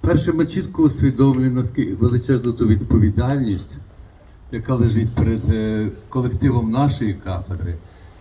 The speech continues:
І будемо сподіватися, що ми докладемо максимально зусиль для того, щоб всі вступники, які сьогодні вступили в цей прекрасний,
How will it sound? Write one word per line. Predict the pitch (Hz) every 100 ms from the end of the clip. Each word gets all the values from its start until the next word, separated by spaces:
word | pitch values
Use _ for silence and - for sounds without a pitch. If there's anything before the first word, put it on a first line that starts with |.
| -
І | 123
будемо | 123 185 170 151
сподіватися, | - - 123 131 143 143 135 143
що | - 135
ми | 143
докладемо | 139 135 131 139 127
максимально | 160 - 160 139 120 104 98
зусиль | 95 113 113 175 190 185 - - -
для | 85
того, | - 143 143
щоб | - 110 98 - -
всі | - - 151 190
вступники, | - 147 139 123 113 98
які | 92 - 110
сьогодні | - 120 120 117
вступили | - 131 127 131 98 80 - - -
в |
цей | 147 143
прекрасний, | - 120 110 117 104 110 107